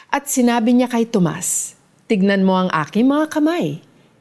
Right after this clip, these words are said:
Ilagay mo ang iyong kamay sa aking tagiliran. At huwag ka nang mag-alinlangan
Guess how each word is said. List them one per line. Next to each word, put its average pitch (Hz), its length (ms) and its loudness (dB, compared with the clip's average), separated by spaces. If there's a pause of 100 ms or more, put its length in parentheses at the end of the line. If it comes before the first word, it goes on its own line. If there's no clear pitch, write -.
(340)
Ilagay 165 320 2
mo 170 240 2
ang 190 160 -2
iyong 175 240 2
kamay 165 480 0
sa 202 240 -2
aking 208 320 -2 (160)
tagiliran. 147 800 0 (560)
At 220 160 -2
huwag 240 320 0
ka 269 80 2
nang 269 320 2
mag-alinlangan 170 800 0